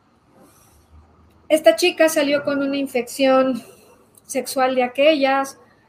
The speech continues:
salió destrozada del corazón. ¿Y qué hizo? Que se cerrara el corazón. Y así vamos a nuestras relaciones porque no somos auténticos, porque no nos sabemos decir a nosotros mismos qué es lo que estoy buscando en una relación.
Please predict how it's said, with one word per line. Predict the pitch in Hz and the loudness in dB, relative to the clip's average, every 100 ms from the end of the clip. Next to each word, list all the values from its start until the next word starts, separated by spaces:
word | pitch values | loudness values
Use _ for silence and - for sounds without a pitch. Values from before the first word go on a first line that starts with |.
| _ | _
salió | - 269 262 269 | -8 -4 -2 0
destrozada | 269 269 240 233 269 269 269 | -2 -4 -10 -8 -4 -2 -2
del | 240 233 233 | -2 -6 -8
corazón. | 233 233 220 269 254 240 - _ _ _ _ _ _ _ _ - | -10 -8 -6 -2 -2 -4 -8 _ _ _ _ _ _ _ _ -20
¿Y | |
qué | 226 311 | -10 -4
hizo? | 320 330 - 214 185 _ _ _ _ _ _ | -2 -4 -6 -10 -12 _ _ _ _ _ _
Que | - 269 | -14 -12
se | 262 | -12
cerrara | 247 247 254 269 262 | -10 -10 -6 -4 -4
el | 226 | -6
corazón. | 220 208 214 - 202 208 _ _ _ _ - - _ _ _ | -10 -14 -14 -14 -16 -18 _ _ _ _ -20 -20 _ _ _
Y | 277 | -8
así | 294 349 349 | -4 -2 0
vamos | 349 359 302 277 | 0 0 -2 -6
a | 277 | -6
nuestras | 247 247 - 262 240 | -6 -6 -8 -12 -10
relaciones | 240 240 240 254 247 247 | -8 -8 -8 -6 -4 -4
porque | 247 233 233 240 | -6 -12 -8 -6
no | 240 | -6
somos | 247 247 247 240 | -6 -6 -6 -6
auténticos, | 226 220 214 214 214 208 220 208 - _ _ - _ | -10 -8 -6 -6 -8 -16 -20 -20 -20 _ _ -20 _
porque | - 254 254 | -10 -6 -4
no | 262 285 | -2 -2
nos | 302 - | -6 -6
sabemos | 277 262 269 247 233 | -4 -2 -2 -2 -4
decir | 240 233 269 247 | -6 -6 -4 -4
a | 240 | -4
nosotros | 240 233 247 247 240 233 | -6 -6 -10 -6 -8 -4
mismos | 240 226 233 233 226 | -6 -6 -6 -8 -8
qué | 269 262 | -8 -8
es | 262 | -6
lo | 254 | -8
que | 247 | -8
estoy | 233 - 233 | -12 -8 -6
buscando | 240 240 - 226 226 | -6 -10 -8 -6 -4
en | 220 | -2
una | 220 220 | -4 -4
relación. | 214 220 220 214 202 | -6 -10 -10 -10 -14